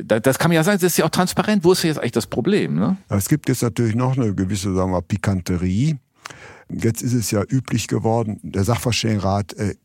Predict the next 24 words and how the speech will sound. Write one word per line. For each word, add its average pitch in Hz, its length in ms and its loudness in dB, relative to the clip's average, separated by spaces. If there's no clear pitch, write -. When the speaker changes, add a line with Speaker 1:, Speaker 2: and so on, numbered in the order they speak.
Speaker 2:
ist - 220 -4
ja, 95 120 0
soll 113 220 2
ja 107 100 0
eigentlich 107 380 -2
keine 110 260 2
Politikberatung 104 1120 0
Speaker 1:
Ja. 92 100 2
Speaker 2:
machen 95 300 -2
in 104 200 -2
dem 110 220 2
Speaker 1:
Ja. - 20 -4
Speaker 2:
Sinne, 127 220 2
aber 110 160 0
egal, 110 400 2
sei 110 180 2
es - 160 -4
drum, 131 240 2
er - 120 0
macht's 101 400 2
Speaker 1:
Mhm. 110 60 0
Speaker 2:
natürlich 101 480 -2
implizit. 107 720 0
Speaker 1:
Mhm. 139 120 -4